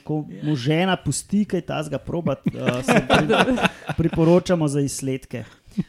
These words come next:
Speaker 1: Ehm, zadržujejo se na takih bolj vlažnih predelih,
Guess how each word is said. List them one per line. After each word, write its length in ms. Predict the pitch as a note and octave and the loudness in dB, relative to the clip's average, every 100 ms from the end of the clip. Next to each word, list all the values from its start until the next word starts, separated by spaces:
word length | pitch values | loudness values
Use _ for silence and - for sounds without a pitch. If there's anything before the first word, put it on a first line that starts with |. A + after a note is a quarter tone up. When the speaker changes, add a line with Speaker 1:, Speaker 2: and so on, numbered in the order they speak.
| _ | _
Speaker 1:
Ehm, 480 | D3 C3 C3 C3 C3 - _ _ _ _ _ | -2 0 -2 -4 -8 -14 _ _ _ _ _
zadržujejo 640 | B2 C3+ D3+ D#3+ A3+ F#3+ D#3+ | -6 2 2 4 2 2 0
se 220 | - C#3+ - - G#3+ | -4 -4 -6 -16 -12
na 520 | C3+ B2+ B2 B2 B2 | -6 -4 -4 -6 -8
takih 320 | C3+ C3+ B2+ | -12 -10 -10
bolj 200 | A#2+ C3+ | -4 -2
vlažnih 400 | C#3 C#3 C3+ C3+ | 0 -2 -2 -6
predelih, 600 | B2+ B2+ G#3+ G3 E3+ | -6 -4 -2 0 -2